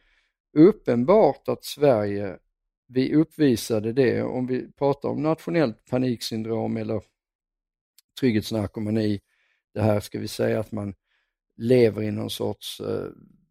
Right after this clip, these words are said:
låtsad, eh, drömvärld där allting är säkert och tryggt, och så hittar man på nya, eh, låtsade faror som gör att när det kommer en riktig fara så är man inte riktigt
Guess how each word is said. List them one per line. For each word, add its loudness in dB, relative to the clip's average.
låtsad, -2
eh, -8
drömvärld 4
där -2
allting -4
är -2
säkert -2
och -12
tryggt, -6
och -16
så -8
hittar -6
man -6
på -6
nya, -4
eh, -12
låtsade -6
faror 2
som -2
gör 2
att -6
när -6
det -6
kommer -6
en -8
riktig -6
fara -2
så -10
är -10
man -8
inte -14
riktigt -10